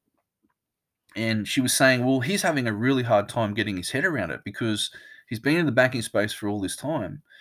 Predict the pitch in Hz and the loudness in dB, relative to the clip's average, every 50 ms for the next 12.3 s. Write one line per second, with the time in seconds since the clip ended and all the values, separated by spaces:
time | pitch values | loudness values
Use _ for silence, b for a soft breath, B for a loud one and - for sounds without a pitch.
0 | B B B B B B - - 104 98 92 - - 120 117 113 110 110 107 104 | B B B B B B -4 -2 -2 -2 -2 -4 -4 -2 0 0 0 0 -2 -2
1 | 107 - - - - - - - - 117 110 117 113 113 - 113 107 113 110 110 | -2 -4 -4 -4 -6 -8 -8 -4 -2 -2 -2 -2 -4 -2 -2 -2 -2 0 0 -2
2 | 110 110 104 98 104 117 113 113 107 110 110 107 104 101 - - 104 98 98 104 | 0 0 0 0 0 0 0 0 0 0 -2 -2 -4 -6 -4 -4 -2 -2 -2 -2
3 | 117 110 98 104 101 - - 151 190 156 98 - _ B B B B B B B | -2 -2 -2 -2 -4 -6 -6 -6 -6 -6 -8 -12 _ B B B B B B B
4 | B B B B - 117 123 120 117 - - - 170 - - - 165 196 156 - | B B B B -4 -2 0 0 0 0 2 4 4 4 4 2 0 0 0 -2
5 | - 113 107 127 123 120 - 113 117 113 110 107 95 - 98 107 110 110 - - | -2 -4 -2 0 0 0 0 2 0 2 0 0 0 0 0 0 0 -2 -6 -10
6 | - - 131 120 107 98 - - 98 107 107 - - 104 101 107 104 101 98 95 | -8 -6 -4 -2 -4 -2 -2 -2 -2 -2 -2 -4 -4 -4 -2 -2 0 0 -2 -2
7 | 95 95 - - - 104 104 101 95 92 85 87 101 110 110 - 107 87 73 80 | -4 -6 -10 -6 -2 -2 -2 -2 -2 -4 -4 -2 -2 -2 -2 -4 -6 -6 -4 -2
8 | 98 113 139 147 127 101 92 92 98 101 90 87 87 90 98 - - - _ _ | -2 -2 0 0 0 -2 -2 -2 -2 -2 -2 -2 -4 -6 -10 -14 -20 -20 _ _
9 | _ - 78 85 92 - _ - - 90 - - - 92 90 90 87 87 87 78 | _ -18 -16 -16 -16 -20 _ -14 -12 -12 -12 -10 -10 -8 -6 -6 -6 -6 -8 -10
10 | 76 - - - - 92 87 87 87 104 120 123 - 104 95 90 85 82 85 - | -14 -18 -16 -10 -8 -6 -4 -4 0 0 -2 -2 -2 -4 -6 -6 -6 -8 -8 -4
11 | 98 92 95 92 - 87 85 82 80 - 113 123 139 139 139 143 139 135 131 - | -4 -4 -4 -4 -6 -6 -8 -8 -6 -4 -2 -2 -2 -2 -2 -2 -4 -4 -4 -6
12 | 92 - 98 92 92 95 | -6 -6 -4 -6 -6 -6